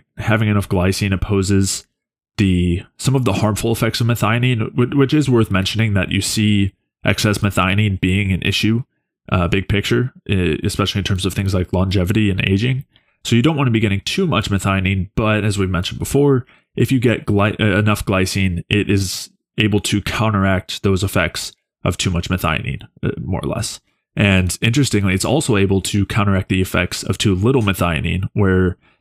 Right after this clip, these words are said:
uh, in rats where they're trying to create a fatty liver situation and they deplete, or they, uh, feed a depleted diet, uh, a diet depleted in methionine, glycine is actually able to protect those rats against developing fatty liver. So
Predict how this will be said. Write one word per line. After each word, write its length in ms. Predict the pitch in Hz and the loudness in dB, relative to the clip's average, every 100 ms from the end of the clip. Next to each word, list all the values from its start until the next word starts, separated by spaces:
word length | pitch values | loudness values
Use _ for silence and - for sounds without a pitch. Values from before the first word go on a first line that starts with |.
| - _ | -16 _
uh, 340 | - 90 85 69 - | -2 0 0 -2 -4
in 320 | 104 107 98 | -2 0 0
rats 300 | 98 104 - | 0 0 0
where 80 | 98 | -2
they're 100 | 90 | -2
trying 300 | - 107 110 | -2 -2 -2
to 100 | - | -4
create 280 | - 104 92 | -4 0 2
a 40 | |
fatty 240 | 92 90 95 | 2 0 2
liver 200 | 127 127 | 2 0
situation 580 | 127 - 117 113 104 101 | -2 0 2 2 0 0
and 100 | 90 | 0
they 100 | 87 | -2
deplete, 400 | 78 - 104 - | -2 -2 -4 0
or 240 | 101 92 90 | 0 0 0
they, 180 | 95 90 - 80 | -2 -2 -8 -8
uh, 160 | - 92 | -4 -4
feed 260 | - 120 110 | 0 2 4
a 60 | |
depleted 600 | 98 - 104 104 101 95 - _ _ _ | 2 -2 0 2 2 0 -8 _ _ _
diet, 380 | 104 95 95 - _ - | 0 2 0 -2 _ -4
uh, 320 | 92 87 85 - | -2 0 -2 -2
a 80 | 92 | 0
diet 220 | 92 80 | 2 0
depleted 400 | - 104 95 95 | -2 -2 0 0
in 100 | 92 | 0
methionine, 580 | 92 98 95 95 92 - _ _ _ - | 0 0 0 -2 -2 -6 _ _ _ 0
glycine 340 | 110 113 113 | 2 2 0
is 80 | 101 | 2
actually 300 | 92 - 85 | 2 2 2
able 220 | 90 90 | 2 0
to 600 | - - 92 87 82 82 _ _ _ | -2 -2 0 0 -2 -4 _ _ _
protect 520 | - 104 - 113 - - | -6 -4 0 0 0 0
those 280 | 95 90 | 2 2
rats 300 | 101 87 85 - | 2 0 0 -2
against 580 | 90 92 85 - - - _ - | -2 0 -2 -4 -10 -14 _ -2
developing 380 | 101 87 98 | 0 2 -2
fatty 240 | 95 85 87 | -2 -2 0
liver. 380 | 95 - 120 123 | -2 -4 -10 -6
So 360 | - 117 107 | 0 2 2